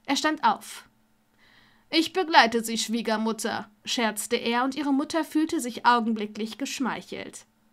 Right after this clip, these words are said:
Er machte eine Geste, um ihr den Vortritt zu lassen. „Du bist so ein Charmeur, du gefällst mir“, sagte Misses Granger grinsend und wandte sich zu Hermine flüsternd mit erhobenem Daumen um. „Er ist spitze.“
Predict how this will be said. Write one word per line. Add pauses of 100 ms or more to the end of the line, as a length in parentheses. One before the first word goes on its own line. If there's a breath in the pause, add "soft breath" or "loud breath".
(460 loud breath)
Er
machte
eine
Geste,
um
ihr
den
Vortritt
zu
lassen. (680)
„Du
bist
so
ein
Charmeur, (360 loud breath)
du
gefällst
mir“, (340)
sagte
Misses
Granger
grinsend (340 loud breath)
und
wandte
sich
zu
Hermine
flüsternd
mit
erhobenem
Daumen
um. (340)
„Er
ist
spitze.“